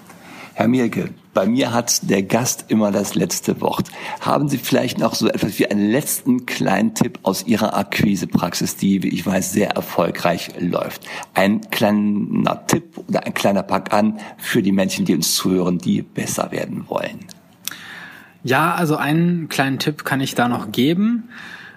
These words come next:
Speaker 2: Ähm, wenn man einfach, äh, anfängt zu telefonieren, also einfach den Hörer in die Hand nehmen und die erste Telefonnummer wählen.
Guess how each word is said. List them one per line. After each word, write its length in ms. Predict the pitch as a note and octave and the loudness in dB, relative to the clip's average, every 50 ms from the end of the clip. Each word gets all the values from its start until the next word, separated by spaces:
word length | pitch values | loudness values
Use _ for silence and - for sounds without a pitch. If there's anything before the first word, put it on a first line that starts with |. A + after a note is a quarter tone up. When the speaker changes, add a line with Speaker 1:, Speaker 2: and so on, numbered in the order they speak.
| - - | -10 -4
Speaker 2:
Ähm, 580 | - B2 C3 C#3 C3+ C#3 C#3 C#3 C#3+ D3 D#3+ F#3 - - - - - - - - - - - - - - - - - C#5+ C#5+ - - D5 D5 - - - - - - - - - - - - C3 B2+ | 0 2 2 2 2 2 2 0 0 0 -2 -4 -6 -12 -20 -20 -18 -14 -14 -14 -14 -16 -20 -20 -16 -12 -12 -10 -10 -12 -12 -12 -12 -12 -14 -14 -14 -14 -16 -16 -16 -18 -20 -20 -18 -14 -12 -4 0
wenn 180 | A#2 C3+ E3+ | 2 4 6
man 160 | F3+ E3+ E3 D#3+ | 6 4 4 2
einfach, 640 | B2+ D3 E3 F3 E3+ - D#3 D3+ C#3 - - - | 2 4 2 4 4 4 2 2 0 0 -4 -6
äh, 20 | G3+ B3 G3+ - B2 A#2+ A#2+ A#2+ A2 A#2 A2+ - - - - _ _ _ _ - - - - | -8 -10 -12 -14 -14 -14 -14 -14 -14 -14 -14 -16 -18 -20 -20 _ _ _ _ -20 -20 -6 0
anfängt 600 | - C#3 E3 E3 E3 - C#3 C3+ E3+ A3+ A#3 - - - - - - - - - - _ _ _ - _ - | 2 4 4 4 2 2 2 4 4 4 2 0 -4 -8 -10 -14 -18 -20 -20 -20 -20 _ _ _ -20 _ -6
zu 140 | - C3+ | -4 -4
telefonieren, 800 | - - C#3+ B2+ C#3 - - C3 B2 B2 B2 A#2 A2+ A#2+ C3 C#3 | -2 0 0 0 0 0 0 0 0 2 2 2 0 0 -2 -2
also 200 | - A#2 A#2 A#2+ | -2 -2 -2 0
einfach 340 | G#2+ - D#3 F3 F3+ D3+ B2+ | 2 2 2 2 2 2 0
den 160 | - C3 A#2 | 0 0 2
Hörer 260 | A2+ C#3+ E3 E3+ D#3+ D#3 | 2 2 4 4 2 2
in 100 | D#3 D#3 | 2 2
die 100 | D3+ C3 | 2 2
Hand 240 | C3+ D3 D#3 D3 - | 2 2 0 0 0
nehmen 180 | C#3 C3+ C3 | 0 0 0
und 120 | C3 B2 - | 0 -2 -2
die 120 | C3 - | -4 -4
erste 360 | - D#3 D#3 F3+ F3+ F3+ - | 0 0 2 2 2 2 0
Telefonnummer 720 | D3+ - - C#3+ D3 - - D#3+ D3+ C#3+ B2+ A#2+ A#2 A2+ | 0 0 0 0 0 0 0 0 0 2 2 2 2 0
wählen. 440 | A2 A2+ A2+ B2+ D3 E3+ F#3+ G#3 F#3+ | 0 0 0 2 2 2 2 0 0